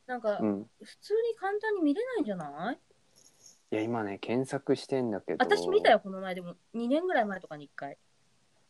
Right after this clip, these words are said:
Speaker 2: あー。
Speaker 1: ふと思い出して。
Speaker 2: どうやって見たの？
Speaker 1: なんかYouTubeで普通にアップされてた。
Speaker 2: あー。<laughs> じゃあ見れんね。
Speaker 1: 全然見れると思う、多分。
Speaker 2: うん。
Speaker 1: うん。
Speaker 2: なんかスイートホームをさ、検索したらさ、
Speaker 1: 違うの出てくるでしょ。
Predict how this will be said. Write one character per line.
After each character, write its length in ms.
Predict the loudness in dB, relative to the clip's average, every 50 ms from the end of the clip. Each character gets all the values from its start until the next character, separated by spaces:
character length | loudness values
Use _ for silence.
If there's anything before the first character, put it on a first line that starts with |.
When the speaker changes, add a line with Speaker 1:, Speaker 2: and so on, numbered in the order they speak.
| _ _ -2
Speaker 2:
あ 60 | 0
ー。 200 | 0 0 0 0
Speaker 1:
ふ 80 | 2
と 100 | 2 2
思 180 | 2 2 2 0
い 40 | 2
出 140 | 2 2 0
し 80 | -2
て。 200 | -8 -8 -4 2 8
Speaker 2:
ど 120 | 10 10
う 80 | 12 12
や 60 | 10
っ 60 | 10
て 120 | 8 6
見 140 | 6 6 6
た 160 | 6 6 6
の？ 80 | 4 4
Speaker 1:
な 60 | 0
ん 40 | 0
か 60 | -2
YouTube 260 | -4 -2 -2 -2 -2
で 80 | -2 -4
普 80 | -6 -6
通 140 | -6 -6 -4
に 80 | -4
ア 40 | -4
ッ 40 | -6
プ 100 | -8 -10
さ 80 | -10 -10
れ 60 | -10
て 120 | -12 -14
た。 140 | -16 -16 -16 _ _ _ _ _ _ _ _
Speaker 2:
あ 320 | 8 12 12 12 12 12 10 6 -6 -8 -10 -12 -6 -2
ー。 60 | -2 -2 -2 -4 -8 -12 -20 -8 0 4
<laughs> 0 |
じ 80 | 6
ゃ 80 | 6 6
あ 20 |
見 200 | 6 6 4 6
れ 140 | 6 6 6
ん 60 | 6
ね。 100 | 4 6 6
Speaker 1:
全 140 | 6 6
然 120 | 6 4 0
見 80 | 0
れ 80 | 0 -2
る 80 | -2 -4
と 100 | -8 -10
思 80 | -10 -10
う、 20 |
多 80 | -12 -12
分。 120 | -12 -14 -18 -20 -20 -20 _ _ _ -4
Speaker 2:
う 60 | -2
ん。 160 | -2 -2 -2
Speaker 1:
う 160 | -4 -8 -10
ん。 180 | -14 -16 -20 -20 _ _ _ _ _ _ _ _ _ _ _ _ _ _ -20 -20 _ _ _ _ _ _ _ _ _ _ _ _ 0
Speaker 2:
な 100 | 4 6
ん 40 |
か 80 | 6 6
ス 140 | 8 8 8
イ 60 | 10
ー 40 | 10
ト 140 | 10 10 12
ホ 160 | 12 12 12
ー 40 | 12
ム 140 | 10 10
を 80 | 8 8
さ、 180 | 6 4 2 2
検 260 | 2 0 0 0 2
索 260 | 0 0 -2 -2 -2
し 80 | 4 6
た 100 | 8 8
ら 120 | 8 6
さ、 220 | 6 6 6 6 8 6
Speaker 1:
違 60 | 8
う 40 | 8
の 100 | 8 8
出 100 | 6 4
て 80 | 2 -2
く 40 | -12
る 60 | -14
で 40 | -12
し 40 | -14
ょ。 80 | -16